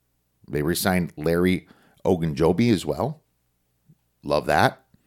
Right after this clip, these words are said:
An area concern for this team is at wide receiver, being that they got rid of Chase Claypool to the Bears. So the depth certainly took a hit when they failed to draft or sign another wide receiver.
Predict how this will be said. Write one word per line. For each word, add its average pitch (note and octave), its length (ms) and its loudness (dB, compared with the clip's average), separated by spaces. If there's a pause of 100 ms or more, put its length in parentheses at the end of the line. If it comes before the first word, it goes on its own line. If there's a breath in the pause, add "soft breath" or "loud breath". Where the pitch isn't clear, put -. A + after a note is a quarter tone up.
(380)
An - 160 -8
area G#2 320 6
concern A2 400 -2
for - 140 -4
this F#2 200 -4
team F2 440 -4 (240)
is D2+ 140 -8
at E2 220 -2
wide E2 200 0
receiver, E2+ 460 -2
being E2 260 -4
that D2+ 200 -6
they D#2 100 -2
got C#2+ 300 -6
rid D2 160 -6
of C2+ 100 -14
Chase - 300 -8
Claypool D2+ 640 -4
to - 160 -18
the - 80 -18
Bears. - 420 -12 (880 loud breath)
So F2 340 0
the D2 160 -8
depth G#2+ 460 0
certainly - 400 -4
took - 240 -8
a D2 40 -10
hit - 440 -2 (300 soft breath)
when E2 120 -6
they E2 80 0
failed E2 360 4
to E2+ 100 0
draft E2 720 -2 (580 soft breath)
or E2 240 2
sign F#2 680 -6 (360)
another E2 320 -2
wide C#2 260 -2
receiver. - 460 -6